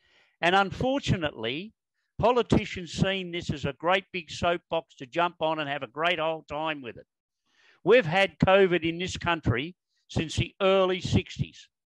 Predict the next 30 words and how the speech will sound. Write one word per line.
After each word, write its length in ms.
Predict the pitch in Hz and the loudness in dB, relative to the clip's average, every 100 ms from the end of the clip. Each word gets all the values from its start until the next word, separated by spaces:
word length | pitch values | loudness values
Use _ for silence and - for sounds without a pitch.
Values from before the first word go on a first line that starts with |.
| _ _ _ _ | _ _ _ _
It's 180 | 143 135 | -8 -4
been 300 | - 175 202 | 0 0 0
here. 360 | 180 202 208 220 _ | -2 0 0 -2 _
It's 160 | - 135 | -12 -8
been 300 | - 156 147 | -2 -2 -4
called 340 | - 170 156 | -6 -6 -6
so 260 | - 196 226 | -4 -2 -2
many 220 | 220 208 | -4 -10
different 360 | 180 202 185 156 | -10 -12 -8 -2
types 340 | 175 180 - | 0 0 -4
of 100 | 156 | -10
influenza 720 | 170 - 160 175 175 131 117 156 _ _ _ - | -12 -8 -2 -2 -2 -2 -4 -6 _ _ _ -4
because 460 | 180 - 196 160 - | -2 2 2 2 2
that 180 | 214 - | 2 0
was 160 | 190 | -6
the 100 | 185 | -6
type 340 | - 185 185 180 | -6 0 0 0
of 140 | 156 | -4
mutation 800 | 151 175 165 175 180 170 147 139 - _ | -6 -10 -2 0 0 -2 -8 -8 -12 _
it 160 | 160 170 | 0 0
was 140 | 160 | -2
forming 560 | - 175 175 165 170 170 | -2 2 2 2 -2 -4
at 140 | 147 143 | -4 -4
that 180 | 165 151 - - | -4 -4 -4 -4
time. 480 | 170 160 107 82 _ _ _ _ - _ | -2 -2 -6 -12 _ _ _ _ -20 _
As 340 | 190 233 - | 2 2 -2
the 120 | - 202 | -6 -6
soils 640 | - 214 214 208 196 175 | -2 0 2 0 0 0
have 160 | 185 185 _ | 0 -2 _
depleted, 720 | - - - 202 214 180 110 | -10 -8 -6 -4 -2 -2 -4